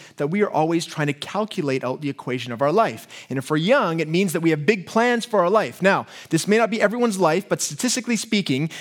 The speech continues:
these things tend to be part of what a life looks like. People are working towards. First, you want to graduate from high school, then get some sort of degree or training or something,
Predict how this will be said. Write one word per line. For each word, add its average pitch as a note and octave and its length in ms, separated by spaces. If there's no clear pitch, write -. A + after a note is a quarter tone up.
these A#3+ 380
things F#3 320
tend A#3 260
to G3 60
be G3+ 80
part E3 280
of E3 240
what E3 260
a D#3+ 120
life D3+ 500
looks A#3 260
like. - 300
People E3+ 220
are E3+ 60
working A#3 280
towards. C#3 320
First, F3 240
you G3 60
want G3 140
to G#3 40
graduate F#3+ 760
from G#3+ 380
high F#3+ 220
school, A#3+ 380
then G3 160
get G3 160
some G#3 180
sort G#3+ 200
of F#3+ 120
degree F3+ 440
or E3 80
training G#3+ 520
or D#3 80
something, A3+ 540